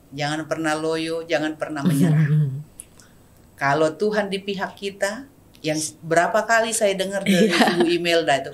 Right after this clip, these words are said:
Speaker 1: "Kalau Tuhan di pihak kita, siapa yang menjadi lawan kita?"
Speaker 2: Mm-mm.
Speaker 1: Jadi kita bahkan diacuhkan, dikucilkan, tidak dihargai, tidak dihormati, jangan pernah patah semangat.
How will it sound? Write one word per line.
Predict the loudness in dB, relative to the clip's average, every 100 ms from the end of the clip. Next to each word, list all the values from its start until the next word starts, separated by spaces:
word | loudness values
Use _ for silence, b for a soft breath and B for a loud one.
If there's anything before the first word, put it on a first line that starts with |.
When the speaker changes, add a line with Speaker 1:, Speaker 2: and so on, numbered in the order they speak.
| B B B B
Speaker 1:
"Kalau | -4 -4 -6
Tuhan | -6 -8 -4 -4 -4
di | -6
pihak | -6 -6 -6
kita, | -8 -14 -12 -16 -12
siapa | -8 -2 -2 -2 -4 -2
yang | -2 -2
menjadi | -4 -6 -4 -4 -4
lawan | -4 -4 -6
kita?" | -8 -12 -14 -16 -6
Speaker 2:
Mm-mm. | -4 -4 -10 -2
Speaker 1:
Jadi | 0 0
kita | 0 -2 0 0 0 -4
bahkan | -2 0 0 -2
diacuhkan, | -2 -4 -4 -2 -6 -2 -2 -2
dikucilkan, | -8 -12 -14 -8 -6 -6 -6 -8
tidak | -6 -4 -4
dihargai, | -4 -4 -4 -4 0 2 2 0 -6 -8
tidak | -8 -2 -2 -4
dihormati, | -6 -4 -4 -6 -8 -10 -16 -20 B
jangan | -4 -2 0 0
pernah | 0 -2
patah | -4 -4 -4
semangat. | -4 -6 -6